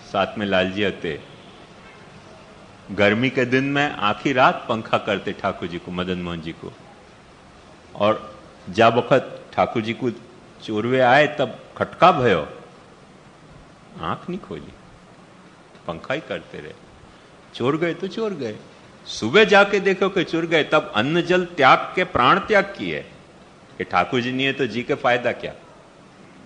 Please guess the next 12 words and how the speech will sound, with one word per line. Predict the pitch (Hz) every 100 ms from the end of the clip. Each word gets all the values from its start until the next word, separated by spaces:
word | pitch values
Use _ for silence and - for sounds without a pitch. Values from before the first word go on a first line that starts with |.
| - - - - - -
पर | 73 69
वाह | 78 -
बखत | 175 208 202
आंख | 165 165 -
नहीं | 143 139
खोली | - 87 82 110 - - - - - - - - - - - - - - - - - - - - - - - - -
साथ | - 90 -
में | 90
लाल | 85 78
जी | 76
ने। | 76 73 - - - - - - - 90
वो | 87